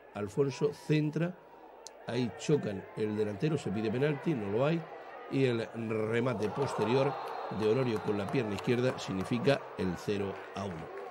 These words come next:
Mal se ponían las cosas para un Cartagena, eh,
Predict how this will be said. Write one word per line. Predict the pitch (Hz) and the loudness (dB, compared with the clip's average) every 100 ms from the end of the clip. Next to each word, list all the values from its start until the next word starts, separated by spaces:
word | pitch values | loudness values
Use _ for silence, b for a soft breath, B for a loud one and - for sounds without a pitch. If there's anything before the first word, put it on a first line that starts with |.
| - - | -12 -8
Mal | 117 113 | -2 0
se | 104 104 | 0 -2
ponían | 85 98 104 117 | -2 -2 2 2
las | 123 | 0
cosas | - 147 165 160 - - - - | 2 4 4 4 -2 -8 -10 -6
para | 110 123 | -2 2
un | 127 | 2
Cartagena, | 131 127 123 113 92 - | 2 2 0 0 -2 -6
eh, | 110 104 | -4 -4